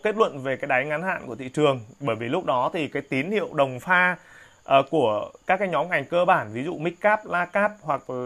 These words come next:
là nhóm banh, nhóm trụ và nhóm chứng khoán thì chưa có cái tín hiệu đảo pha. Tức là phải khi đồng loạt, ờ, tất cả các cái nhóm ngành nó có cái tín hiệu đảo pha xu thế thì, ờ, khi đó thì chúng ta sẽ kết luận đấy là đáy của thị trường.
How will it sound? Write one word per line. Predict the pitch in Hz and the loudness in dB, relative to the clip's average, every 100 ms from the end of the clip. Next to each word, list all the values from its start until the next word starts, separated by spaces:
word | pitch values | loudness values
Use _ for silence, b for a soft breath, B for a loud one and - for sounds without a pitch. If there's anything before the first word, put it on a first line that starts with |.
| 127 127 | -4 0
là | 127 120 | 2 2
nhóm | 117 117 117 123 151 185 | 0 -2 -2 -2 -8 -6
banh, | 190 196 185 151 | 0 2 0 -6
nhóm | 135 127 151 | -6 -6 -6
trụ | - 214 - - | 2 2 2 -8
và | - | -6
nhóm | 117 117 123 | -4 -4 -4
chứng | 135 147 | -6 2
khoán | 160 135 160 | 2 4 0
thì | 175 | -6
chưa | 135 170 170 | -2 -2 2
có | 127 | 2
cái | 139 | 2
tín | 151 139 185 | -2 -4 -4
hiệu | 160 | 0
đảo | 139 101 | 0 0
pha. | 165 170 | 2 2
Tức | 175 226 | 2 2
là | 180 - - | 2 0 -4
phải | 113 - | -4 -2
khi | 190 | 0
đồng | 175 147 139 131 131 | 4 4 4 -4 4
loạt, | 143 135 b b b b b | 4 4 b b b b b
ờ, | - 131 | 0 4
tất | 208 208 | 6 6
cả | 143 | 2
các | 131 | 2
cái | 175 | 0
nhóm | 160 135 180 | -2 -2 0
ngành | 165 139 | 0 0
nó | 127 | -4
có | 127 127 | 0 0
cái | 151 | 0
tín | 139 165 | -4 -2
hiệu | 160 | 0
đảo | 135 101 | 0 0
pha | 151 156 | -2 -2
xu | 160 | -4
thế | 143 131 165 | -2 -2 -2
thì, | 160 127 120 | -4 -4 -6
ờ, | 107 113 | -4 -4
khi | - 135 | -4 -2
đó | 117 123 | 0 -2
thì | 160 127 113 | -4 -6 -6
chúng | 113 123 | -8 -4
ta | 139 | -4
sẽ | 143 | -4
kết | - 180 | -8 -8
luận | 170 123 | -8 -4
đấy | 110 | -4
là | 139 | -4
đáy | 120 101 | -4 -4
của | 151 | -6
thị | 127 - | -10 -6
trường. | 131 113 | 0 0